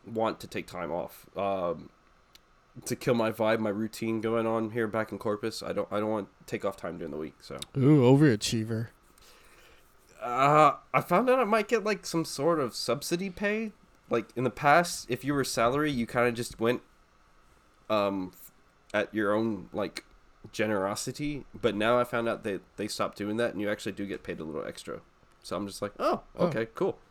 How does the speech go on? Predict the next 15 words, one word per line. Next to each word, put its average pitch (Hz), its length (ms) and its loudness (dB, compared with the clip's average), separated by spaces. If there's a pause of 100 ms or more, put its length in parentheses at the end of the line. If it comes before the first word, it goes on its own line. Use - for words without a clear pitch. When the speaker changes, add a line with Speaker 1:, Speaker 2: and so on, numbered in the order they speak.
(760)
Speaker 2:
So - 200 -4
I - 20 0
Speaker 1:
So 123 60 0
Speaker 2:
guess 135 180 0
you 139 80 2
can 135 200 2
buy 127 160 2
me 123 100 2
more 123 180 2
beers 127 300 0
when 117 80 -2
you 113 60 -2
come 120 180 -4
back, 117 300 -4 (1040)
right? 135 180 0